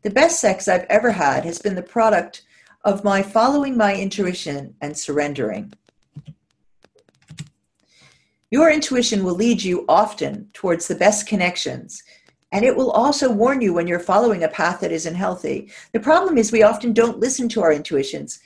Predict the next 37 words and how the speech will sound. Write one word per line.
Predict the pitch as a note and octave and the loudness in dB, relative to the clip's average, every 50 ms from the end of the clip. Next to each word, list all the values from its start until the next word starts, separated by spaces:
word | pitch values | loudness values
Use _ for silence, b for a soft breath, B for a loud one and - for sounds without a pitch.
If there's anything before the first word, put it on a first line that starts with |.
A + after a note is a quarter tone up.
| B B B B B | B B B B B
We've | - A3+ A#3 A#3 | -4 -4 -4 -2
become, | - C4+ C4 - - C#4+ C#4+ D4 C#4 C4+ C4+ - _ _ _ _ - - | -4 -6 -6 -4 -2 -2 0 0 0 -4 -8 -10 _ _ _ _ -2 0
um, | G#3 G3 G3 F#3+ F#3 F3 E3+ D#3+ - _ _ - | 0 2 2 0 -2 -2 -6 -8 -12 _ _ -8
so | - - - - D4 D4+ | -4 -2 4 6 6 8
used | C#4 A#3+ A#3+ C#4 D4+ D4 - - - - | 8 8 8 6 6 4 2 -2 0 0
to | F#3+ D#3+ D#3 D3 - - - b b b b b b b - | 2 2 2 2 0 -6 -12 b b b b b b b -2
analyzing | A3 A3+ A#3+ C#4 C4 A3 F#3 E3+ F3 - G#3 - - | 0 2 4 4 4 4 4 4 2 2 -4 -4 -4
everything | A3 A3+ D4+ D4 - C4 A3+ G#3 | -2 -2 -2 -2 -2 -2 -2 0
in | G3 | 2
our | F#3 F3 F3 | 2 2 2
heads | G3+ G#3 E3 C#3+ C3 - - - - | 4 2 2 2 2 -2 -6 -8 -8
and | E3+ F3 E3+ - - | -8 -8 -10 -12 -6
sometimes | - B3 A#3+ A#3+ - B3 G#3+ G#3 - - | -4 -4 -4 -4 -2 -4 -4 -4 -6 -10
become | - G#3 - - G3+ F3 F3 | -12 -14 -12 -12 -14 -14 -12
so, | - - - A3+ A3+ A3+ A#3 A#3 - b b b b b b b b b b - - | -12 -6 -4 0 2 4 2 2 0 b b b b b b b b b b -10 -4
um, | F3 F3 E3+ E3+ - - | -4 -2 -2 -4 -6 -6
disconnected | - A#3+ - - - - G#3+ G3 A3+ A#3 - - G3+ E3+ - | -6 -6 -6 -6 -4 -4 0 2 2 0 0 -2 -6 -6 -6
from | - F#3 F3+ | -8 -4 0
our | F3 F3 F3 E3+ F3 | 2 2 2 2 0
own | F3 F3 E3+ E3+ | -2 -2 -4 -2
bodies | F#3 G3 G3+ F#3+ F#3 - C#3+ D3 - - - | 0 2 2 2 2 0 -2 -4 -6 -10 -14
for | - - G#3+ A3+ | -8 -4 -4 -4
a | A3 | -2
variety | A#3 C4 D4+ E4+ E4 C4 - F3 - | 0 2 2 2 2 0 0 -4 -4
of | - | -4
reasons, | C#3+ C#3+ C#3+ C#3+ - - C3+ C3+ - - E3 | -6 -8 -10 -10 -12 -18 -20 -20 -20 -14 -14
including | E3+ F3 - - A#3 B3+ B3 A#3+ G3 F3+ | -14 -14 -12 -6 -6 -4 -2 -2 -4 -6
the | F3+ | -8
fact | - - - - - - | -2 -2 -2 -2 -2 -6
that | - - | -10 -8
we | E3+ E3+ | -6 -6
don't | E3+ - - - - | -6 -6 -8 -8 -10
feel | - - | -10 -10
comfortable | - - C#4 D#4 - - G3+ - D3+ D3+ | -8 -6 -6 -6 -6 -8 -12 -12 -10 -10
with | C#3+ C#3+ - - | -10 -10 -8 -8
our | C#3 B2+ | -8 -6
bodies, | B2 B2+ B2 - A2+ A2+ - - - | -6 -6 -6 -8 -8 -12 -16 -20 -20